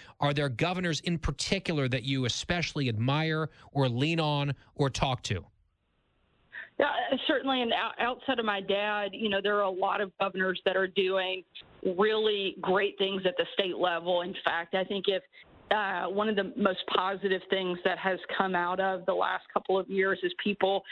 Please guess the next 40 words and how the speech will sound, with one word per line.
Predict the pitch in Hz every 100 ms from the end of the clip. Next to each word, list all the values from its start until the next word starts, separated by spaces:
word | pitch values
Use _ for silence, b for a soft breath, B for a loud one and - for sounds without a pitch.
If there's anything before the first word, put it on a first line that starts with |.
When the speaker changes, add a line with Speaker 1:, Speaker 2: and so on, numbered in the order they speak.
| B B
Speaker 2:
have | 196 180
been | 196
awakened | 180 185 190 208 208 190 185 160 B - -
to | 220 202
the | 185 -
impact | 214 - 185 180 -
that | 190
their | 190 180
governors | 185 180 185 170 165 -
have | 185 175 208 233 - B B
and | 202 202 208
are |
paying | 220 208 202 196
much | 214 -
closer | - 208 202 196
attention | 185 - 196 196
to | 190 180
who | 165 202 202 190 - - -
are | 180 190 - -
serving | 196 190 190
in | 190
those | 190 190 185
positions | 190 175 190 - 196 190 - B B B
and | 185
in | 196 208 208
those | 196 180 180
roles, | 190 196 196 190 - B B -
um, | 196 190 180 170 175
and | 196
engaging | 196 202 208 208 202
in | 190
politics | 180 190 185 190 - -
in | 196
a | 180
much | 185 190 190
bigger | 190 170
way | 170 175 185
because | 175 175 - 190 185
of | 180
it. | 180 185